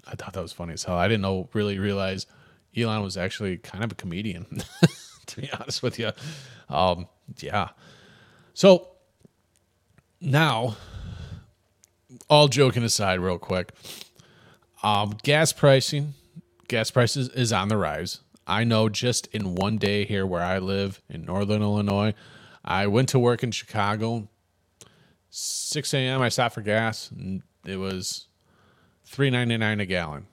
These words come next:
You know, I, I guess that's a great deal nowadays. I mean, unfortunately.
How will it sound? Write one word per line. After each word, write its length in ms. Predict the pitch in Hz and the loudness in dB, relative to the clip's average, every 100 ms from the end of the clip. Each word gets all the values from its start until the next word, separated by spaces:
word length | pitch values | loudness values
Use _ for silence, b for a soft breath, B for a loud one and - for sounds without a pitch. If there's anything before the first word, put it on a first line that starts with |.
| _ _ _ _ _ - | _ _ _ _ _ -16
You 80 | - | -8
know, 260 | 180 98 - | -6 -6 -8
I, 260 | 69 - | -8 -8
I 80 | 95 | -10
guess 380 | 98 104 110 - | -6 -2 0 0
that's 200 | 107 113 | -2 -4
a 40 | |
great 340 | 101 101 104 95 | -4 -2 -2 -4
deal 540 | 101 101 104 95 90 _ _ | -4 -2 -2 -4 -8 _ _
nowadays. 760 | 110 98 98 90 85 98 - - - | -4 -2 -4 -6 -8 -10 -12 -14 -16
I 60 | |
mean, 260 | 80 85 85 | -12 -12 -12
unfortunately. 600 | - 85 90 85 92 98 | -12 -8 -8 -6 -6 -6